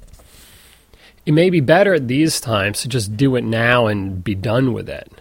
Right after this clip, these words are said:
or at least to take a real look at your schedule and to-do list and make a well-considered decision about what should get done when, rather than kind of reflexively pushing off the thing that you don't really want to do.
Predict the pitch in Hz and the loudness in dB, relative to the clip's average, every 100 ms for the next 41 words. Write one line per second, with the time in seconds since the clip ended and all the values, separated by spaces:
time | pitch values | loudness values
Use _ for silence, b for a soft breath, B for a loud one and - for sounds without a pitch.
0 | _ _ _ b b 170 143 123 214 226 | _ _ _ b b 0 2 2 0 0
1 | 151 147 113 107 110 156 175 127 117 117 | 0 0 0 0 2 4 4 2 0 -2
2 | 95 - - 113 104 113 98 92 - 113 | -6 -8 -2 0 0 -2 -4 -6 -6 -2
3 | 190 160 101 101 - 123 113 113 107 104 | 0 2 0 -2 -6 -4 -2 -2 -2 0
4 | 117 131 - 120 - - 160 151 104 95 | 2 0 -2 -4 -2 -2 -2 0 -2 -4
5 | - 90 - - - - b b 131 117 | -4 -6 -6 -10 -12 -16 b b -4 -2
6 | 104 110 110 135 - 127 110 104 - 98 | -2 -2 -2 -2 -2 -2 -2 -2 -2 -4
7 | 98 95 127 123 90 85 107 190 110 107 | -4 -4 -2 -2 -4 -6 -10 -8 -2 0
8 | 113 110 98 113 95 92 - 120 117 - | 0 -2 -2 -4 -4 -8 -4 -2 0 -2
9 | 117 95 - 123 - 110 101 95 - 101 | -6 -6 -6 -6 -4 -4 -4 -6 -8 -10
10 | 107 101 95 90 92 107 95 92 82 82 | -8 -8 -8 -8 -8 -6 -6 -6 -8 -10
11 | 80 80 98 92 82 | -12 -10 -8 -8 -10